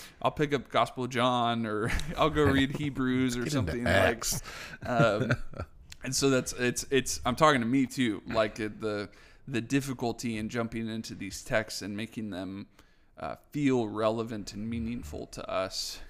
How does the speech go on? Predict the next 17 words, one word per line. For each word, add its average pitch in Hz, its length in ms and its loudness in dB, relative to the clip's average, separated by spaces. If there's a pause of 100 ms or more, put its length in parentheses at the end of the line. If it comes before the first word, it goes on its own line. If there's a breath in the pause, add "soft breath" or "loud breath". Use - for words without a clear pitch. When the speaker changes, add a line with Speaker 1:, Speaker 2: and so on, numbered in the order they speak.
(120 loud breath)
Speaker 1:
can 143 180 0
be 120 140 0
really 107 260 -4
challenging. 117 640 -8
But - 160 -14
if 120 120 -12
we, 120 260 -6 (340 soft breath)
if 131 100 -12
we 107 60 -8
press - 420 -2
in, 120 400 -4 (140)
like, - 380 -8 (500 soft breath)
the 120 80 -10
same 135 320 0
God 104 260 0
is 98 140 -8
there - 320 -6